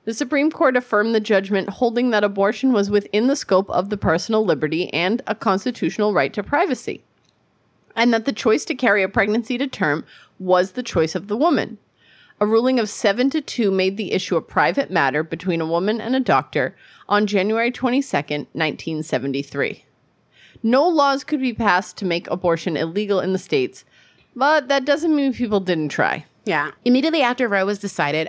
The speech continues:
Speaker 2: opponents of abortion urged their state and federal lawmakers to take action to undo it. Since nineteen seventy-three, the Supreme Court has been repeatedly asked to make the call over different cases looking into restricting and banning abortion access.
Speaker 1: In the case of Harris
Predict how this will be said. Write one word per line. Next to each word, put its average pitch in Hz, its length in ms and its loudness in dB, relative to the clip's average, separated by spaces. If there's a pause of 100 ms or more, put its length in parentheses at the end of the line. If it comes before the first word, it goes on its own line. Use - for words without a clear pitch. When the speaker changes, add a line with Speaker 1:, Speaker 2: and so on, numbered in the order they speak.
Speaker 2:
opponents 233 480 0
of 196 60 -6
abortion 165 580 -2
urged 175 260 -2
their 175 160 0
state 190 320 -2
and 180 180 -2
federal 180 300 2
lawmakers 151 460 0
to - 80 -12
take 165 240 -4
action 151 320 0
to 160 140 -2
undo 139 280 0
it. - 220 -8 (400)
Since 214 280 0
nineteen 208 340 2
seventy-three, 226 500 -2
the 165 120 -6
Supreme 202 360 0
Court 202 180 0
has 160 300 -4
been 170 560 -2
repeatedly 196 560 -2
asked 160 320 0
to 175 60 -2
make 160 160 -4
the 180 60 -4
call 165 260 0
over 160 180 -2
different 165 300 -6
cases 151 480 -4
looking 160 260 -4
into 156 600 -2
restricting 170 540 -4
and 160 200 -4
banning 147 300 -2
abortion 143 420 -4
access. - 580 -10 (400)
Speaker 1:
In 262 100 2
the 269 60 2
case 339 300 -2
of 370 100 -2
Harris 226 520 -2